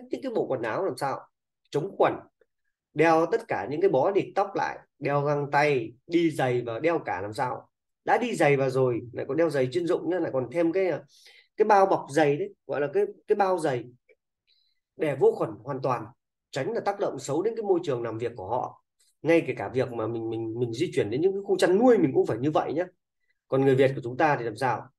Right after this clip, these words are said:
Lao động tự do, hỏng tự xử, tự lý, đúng không? Dân của chúng ta chỉ là dân cỏ thôi, cho nên là chưa được trang bị những kiến thức đó. Và hiện tại thì chúng ta đang làm sao? Đang vay mượn cái trí tuệ, kiến thức của người Ấn Độ để trang bị cho toàn bộ dân tộc chúng ta.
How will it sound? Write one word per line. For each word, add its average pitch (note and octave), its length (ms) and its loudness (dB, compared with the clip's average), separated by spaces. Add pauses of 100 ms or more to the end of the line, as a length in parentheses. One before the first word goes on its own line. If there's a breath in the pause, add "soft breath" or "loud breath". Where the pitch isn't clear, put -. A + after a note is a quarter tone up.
(120)
Lao D#3 160 4
động D#3+ 200 4
tự G#3 160 4
do, F#3 440 2 (200)
hỏng A#2 320 -2
tự F3+ 100 6
xử, A#2 380 -6
tự D3+ 80 -4
lý, D#3+ 320 0
đúng A3+ 180 0
không? G3+ 100 -4 (440)
Dân G3+ 200 0
của E3 160 -6
chúng E3 140 -4
ta G3 80 0
chỉ F#3 140 -8
là C3 120 -2
dân F3+ 220 -2
cỏ A#2 280 -2
thôi, E3 320 0 (100)
cho D3 80 -6
nên E3 140 0
là C3+ 160 -2
chưa A3+ 120 2
được F3+ 160 4
trang E3+ 200 -4
bị F3 180 0
những F3 120 -4
kiến F3+ 140 -2
thức - 100 -12
đó. D#3+ 360 -2 (480)
Và C#3 120 -6
hiện C#3+ 240 -4
tại C#3+ 200 2
thì B2+ 100 -6
chúng D#3+ 120 -4
ta F3+ 100 2
đang E3+ 180 2
làm C3 140 -2
sao? - 280 -4 (240)
Đang F#3+ 200 6
vay A#3 300 4
mượn A3 320 2
cái G#3+ 140 0
trí G3+ 180 -10
tuệ, - 260 2
kiến F#3+ 140 -2
thức D4 160 -4
của C#3 100 0
người C3 160 2
Ấn F3+ 120 2
Độ G#3+ 300 4 (580)
để C3+ 200 -4
trang G#3 260 -2
bị G3+ 180 -4
cho F#3+ 140 -4
toàn D#3+ 180 2
bộ D#3 120 2
dân E3+ 120 -2
tộc D#3+ 180 -2
chúng E3+ 120 -10
ta. F3+ 160 2